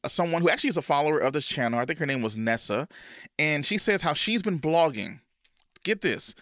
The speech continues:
for ten years and has not made a single dollar from it. Ten years.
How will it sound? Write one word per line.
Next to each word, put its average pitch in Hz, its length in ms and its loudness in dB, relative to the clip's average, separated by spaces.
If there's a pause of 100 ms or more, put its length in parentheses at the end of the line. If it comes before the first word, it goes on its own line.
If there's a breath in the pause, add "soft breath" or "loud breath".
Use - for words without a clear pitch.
(200 loud breath)
for 143 360 -4
ten 226 640 0 (160)
years 143 960 -2 (580 soft breath)
and 127 120 -6
has 143 200 -2
not 151 220 -2
made 143 140 0
a 139 40 2
single 135 280 -2
dollar 120 280 -2
from 113 260 -12
it. 95 120 -14 (960)
Ten 277 220 -2
years. 277 520 -2